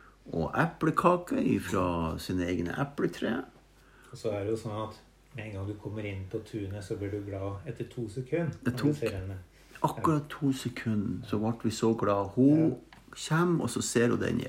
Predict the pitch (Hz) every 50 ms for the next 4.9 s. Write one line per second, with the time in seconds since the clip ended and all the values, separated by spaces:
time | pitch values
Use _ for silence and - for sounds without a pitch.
0 | - - - 156 190 196 190 190 185 185 185 180 - - 113 - - 104 104 104
1 | - - - - - - - - - - - - - - 160 170 180 190 185 185
2 | 185 170 165 156 131 117 113 - - 117 117 117 113 113 104 127 - 143 165 190
3 | 196 190 170 127 117 - - 127 123 117 117 123 123 127 123 120 107 - - -
4 | - 185 185 196 202 196 190 185 185 - - - - - - - - -